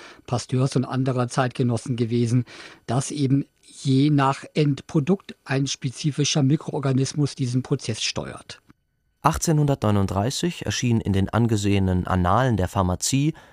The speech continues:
Speaker 2: der Hauszeitschrift von Liebig, eine Satire. Sie war anonym, aber Wissenschaftshistoriker glauben, dass entweder Justus Liebig oder sein Chemikerfreund Friedrich Wöhler dahinter stecken. In der Satire machen sie sich über die Vorstellung lustig,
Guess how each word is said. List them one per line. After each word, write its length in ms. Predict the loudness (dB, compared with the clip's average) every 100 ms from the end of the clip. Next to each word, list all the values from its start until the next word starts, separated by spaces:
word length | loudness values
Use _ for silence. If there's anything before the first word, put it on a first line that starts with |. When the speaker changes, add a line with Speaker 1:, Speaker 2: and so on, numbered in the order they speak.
| _ -6
Speaker 2:
der 120 | 0
Hauszeitschrift 720 | 0 0 0 -2 0 -4 -2
von 140 | -2 0
Liebig, 380 | 2 0 -2
eine 160 | -2 0
Satire. 560 | 0 -4 -6 -6 -8 -14 _ _ _ -20 -10
Sie 180 | -2 2
war 140 | 4 4
anonym, 480 | 4 6 6 2 -6 -20 -20 -4
aber 260 | 2 2 2
Wissenschaftshistoriker 1000 | 2 2 2 0 -2 0 2 2 2 2
glauben, 420 | 4 6 6 2 0 -6
dass 160 | -4 0
entweder 360 | 0 2 4 4
Justus 440 | 2 0 -2 0
Liebig 460 | 0 2 2 0 -8 -20 -4
oder 280 | 0 2 2
sein 180 | 2
Chemikerfreund 720 | 2 2 2 2 0 2 0 0
Friedrich 460 | -2 0 -2 2
Wöhler 260 | 2 4 2
dahinter 380 | 0 -2 -4 -6
stecken. 340 | -6 -8 -12 -14 _ _ _ _ -20 -20 -12 0
In 80 | 4
der 140 | 4
Satire 480 | 2 2 2 4 4
machen 260 | 4 2
sie 140 | 0 0
sich 240 | 0 -2
über 140 | 0 0
die 100 | 2
Vorstellung 560 | 2 2 2 2 4
lustig, 440 | 2 2 0 0